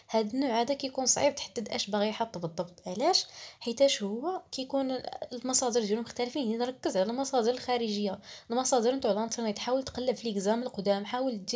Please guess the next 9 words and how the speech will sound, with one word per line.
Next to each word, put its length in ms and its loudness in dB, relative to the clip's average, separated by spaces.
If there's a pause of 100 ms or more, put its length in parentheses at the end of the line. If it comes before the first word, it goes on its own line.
(120)
اي 200 -4
حاجه، 340 -2 (340)
غير 100 10
شي 360 6
حيتاش، 380 -4 (360)
وتاكد 480 0
بلي 180 2
داك 120 4
الاستاذ 240 -4